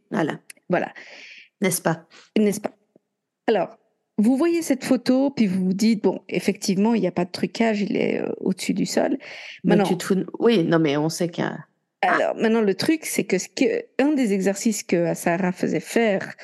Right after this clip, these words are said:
Speaker 2: à ses, euh, à ses adeptes, c'était de se mettre, euh, donc, euh, justement, euh,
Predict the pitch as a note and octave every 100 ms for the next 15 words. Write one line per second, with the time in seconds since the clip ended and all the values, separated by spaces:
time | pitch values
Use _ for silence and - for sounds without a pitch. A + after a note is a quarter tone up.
0 | - - - _ - D#3 F3 - F#3 -
1 | - - D#2 - - - - F#3 - G3+
2 | - G3 B3+ - - - - - - G3+
3 | G#3 A#3 A3+ F3+ - F#3+ G3 G3+ G3+ -
4 | - - - - - F3 - D#3+ G#3+ _
5 | - - - F#3+ G#3 G3 F3+ F3